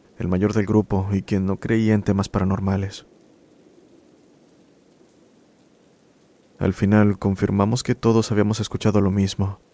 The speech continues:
cosa que solo nos causó mayor temor. De hecho, después de esa charla nos quedamos en silencio y sin movernos para ver si lográbamos escuchar algo más.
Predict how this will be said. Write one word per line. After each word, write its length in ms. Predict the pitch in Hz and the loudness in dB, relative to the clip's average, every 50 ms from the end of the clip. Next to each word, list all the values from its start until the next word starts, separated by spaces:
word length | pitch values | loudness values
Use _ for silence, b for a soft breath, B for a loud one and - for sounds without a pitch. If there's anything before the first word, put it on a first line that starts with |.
| _ _ | _ _
cosa 260 | - - 117 120 127 127 | -6 -6 -2 -2 -2 -2
que 140 | - 135 | 0 -2
solo 240 | 127 - 123 123 127 | -2 0 2 2 4
nos 140 | 127 131 - | 2 2 0
causó 300 | - 117 104 - - 107 | 0 0 0 2 2 2
mayor 260 | 101 104 98 104 98 - | 4 4 4 2 0 0
temor. 440 | - 98 95 95 95 95 95 - - _ _ _ _ _ _ _ _ _ _ _ _ _ _ _ _ _ _ _ | -2 -2 0 0 0 -2 -4 -8 -18 _ _ _ _ _ _ _ _ _ _ _ _ _ _ _ _ _ _ _
De 180 | - 98 101 | 2 4 4
hecho, 300 | 101 95 - 104 95 95 95 - | 4 4 2 0 0 0 -2 -4
después 400 | - - - - - - 110 107 | -6 -8 -8 -4 0 0 0 2
de 80 | 117 113 | 4 2
esa 160 | 113 - 113 | 2 2 -2
charla 400 | - - 107 104 101 101 107 101 | 0 0 0 0 2 2 2 2
nos 220 | 98 98 95 - | 2 0 -2 0
quedamos 340 | - 101 92 98 101 101 104 | -2 0 0 2 0 0 0
en 80 | 104 98 | -2 -2
silencio 640 | - 98 95 98 101 101 101 - 104 98 95 98 104 | -2 0 0 2 2 0 0 -2 -4 -4 -4 -2 -2
y 120 | 98 95 | -2 -2
sin 280 | - - - 95 95 95 | -2 -2 -2 0 0 2
movernos 480 | 92 92 - - - - - 123 - | 0 0 0 -2 -4 -2 -4 -6 -6
para 240 | - - 131 120 113 | -4 -2 -2 0 0
ver 180 | 107 110 110 107 | 2 0 0 0
si 140 | - 110 | -2 -2
lográbamos 500 | 104 104 98 101 101 98 101 98 101 104 | -2 -2 0 0 0 0 0 -2 -2 -2
escuchar 380 | 107 98 - - 95 - 104 101 | -4 -6 -6 -6 -6 -4 -2 -2
algo 200 | 101 95 92 92 | -2 -2 -2 -2
más. 360 | 92 98 95 101 - - - | -2 -2 -2 -4 -6 -10 -18